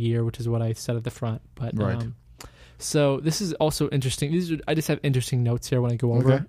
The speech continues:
Speaker 1: a dot from his life and then, um, after his life, kind of what happened and
Speaker 2: Sure.
Speaker 1: kind of thing. So on Genghis Khan's order,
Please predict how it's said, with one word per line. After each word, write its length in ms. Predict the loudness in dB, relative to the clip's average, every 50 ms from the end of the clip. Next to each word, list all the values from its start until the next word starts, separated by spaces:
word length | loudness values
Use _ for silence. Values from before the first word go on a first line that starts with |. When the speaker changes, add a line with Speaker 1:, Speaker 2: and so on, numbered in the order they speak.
| -4 -4
Speaker 1:
a 80 | -2
dot 300 | -2 0 0 -2 -2 -4 -6 -4
from 160 | -2 0 0
his 160 | 0 0 0
life 320 | 2 2 2 0 0 -2
and 120 | 0 0 2
then, 240 | 2 2 0 -2 -4 -8 -18 -20 -20 -20 -10 -4
um, 160 | -2 -2 -2 0
after 300 | -2 -2 -4 -2 -2 -2
his 140 | -2 0 0
life, 320 | 0 0 0 -2 -4 -8
kind 160 | -4 -2 -2
of 60 | 0 0
what 80 | -2
happened 460 | -2 -2 -4 -4 -2 -2 -2 0 0 0
and 120 | -2 -2
Speaker 2:
Sure. 280 | -2 -2 -2 -2 -2 -4 -6 -12 -20 -16 -8 -4
Speaker 1:
kind 120 | -4 -2
of 40 | 0
thing. 180 | 0 -2 -2 -2
So 280 | -2 0 0 0 0 -2 -6 -20 -20 -20 -16 -6 0
on 180 | 2 2 4 4
Genghis 320 | 4 4 2 2 0 -2
Khan's 340 | 0 0 2 4 4 4 2 0 0
order, 420 | 0 2 2 2 2 2 0 -2